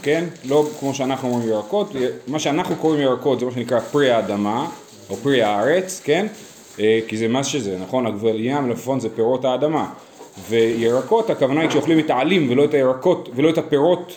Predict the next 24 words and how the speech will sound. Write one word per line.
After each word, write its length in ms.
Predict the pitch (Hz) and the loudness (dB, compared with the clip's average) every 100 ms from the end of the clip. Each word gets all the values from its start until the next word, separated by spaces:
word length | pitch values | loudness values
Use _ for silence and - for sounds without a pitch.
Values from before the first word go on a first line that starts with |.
| - | -18
של 280 | - 131 123 | -6 0 2
ה-, 380 | 120 117 113 113 | 4 4 2 0
הבוטניים, 560 | 113 113 147 143 117 101 | -4 -4 -2 0 -2 -2
כאילו, 180 | 104 101 | -6 -6
של 160 | 110 104 | -4 -4
הצמח. 440 | 127 107 90 - - - - - | 0 0 -2 -10 -20 -20 -12 -4
אז 140 | 110 | -2
על 100 | 127 | 2
הירקות, 600 | 123 127 127 220 208 202 | 4 2 4 4 4 4
אה, 60 | 135 - - - - 139 135 - 147 | 2 -2 -14 -18 -10 -6 -6 -2 -2
עדיין 320 | 147 175 139 | 2 0 2
אומר 160 | 127 139 | 2 2
בורא 260 | 127 127 127 | 4 2 2
פרי 120 | 120 | 0
האדמה, 320 | 143 240 247 | 2 2 4
רבי 220 | 185 165 | 4 4
יהודה 120 | 175 | 4
אומר 140 | 165 156 | 4 4
בורא 180 | 139 139 | 4 4
מיני 180 | 143 | 4
דשאים, 380 | 131 147 120 104 | 2 2 0 0
שיש 200 | 117 123 | -2 -2
הבחנה 460 | 127 117 131 143 127 | -2 -2 -2 0 0
בין, 240 | 120 123 | 0 0